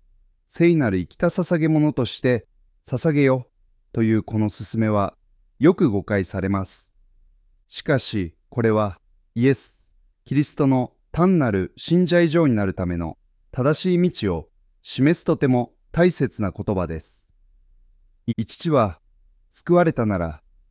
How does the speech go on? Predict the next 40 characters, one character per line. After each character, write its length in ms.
身 80
に 160
特 240
別 260
な 60
捧 300
げ 100
物 240
を 60
し 120
な 120
さ 160
い。 120
と 60
信 240
徒 100
一 180
人 20
一 80
人 180
に 320
強 240
く 100
求 220
め 100
て 100
い 60
ま 160
す。 320
二 180
節 420
は、 280
捧 260
げ 120
た 160
後 240
の 280
生 260
活 320
の 240